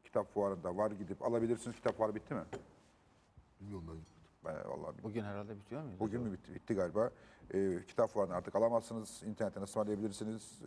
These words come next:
Speaker 1: E, ya da hocamın internet sitesine girip oradan da bakabilirsiniz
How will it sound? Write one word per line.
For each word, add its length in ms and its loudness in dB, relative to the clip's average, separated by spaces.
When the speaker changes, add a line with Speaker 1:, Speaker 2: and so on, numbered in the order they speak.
Speaker 1:
E, 40 -2
ya 140 4
da 260 6
hocamın 360 0
internet 300 0
sitesine 280 -6
girip 240 -2
oradan 340 4
da 160 6
bakabilirsiniz 840 0